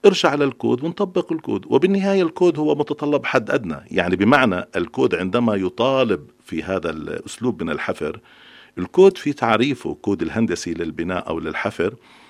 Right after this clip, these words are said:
هو متطلبات حد أدنى. إذن من يطبق هذه المتطلبات مش لازم يحمل حاله جميلة بالنهاية، لأنه هو أصلا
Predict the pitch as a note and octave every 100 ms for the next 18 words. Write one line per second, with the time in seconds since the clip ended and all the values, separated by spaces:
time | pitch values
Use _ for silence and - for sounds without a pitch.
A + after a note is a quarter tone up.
0 | - - F3 F#3+ E3+ E3+ C#3+ C#3 C3+ C#3
1 | C#3 C#3+ E3 - E3 C#3+ E3 C3 E2+ D2+
2 | _ - C3 G2 E2 G#2+ A2+ A#2 D#3+ D3
3 | - D3+ D3 C#3+ C#3 C3 B2 A#2+ A2+ G2+
4 | G2+ A#2 A2+ D3 D3+ C3+ B2+ A2+ A#2+ A#2
5 | - A#2 G#2 F#2 C3 G2 D#2 D#2+ E2+ E2+
6 | G2+ F2 F2 G2+ G2+ A#2+ C3+ - D3+ D3
7 | D3+ D#3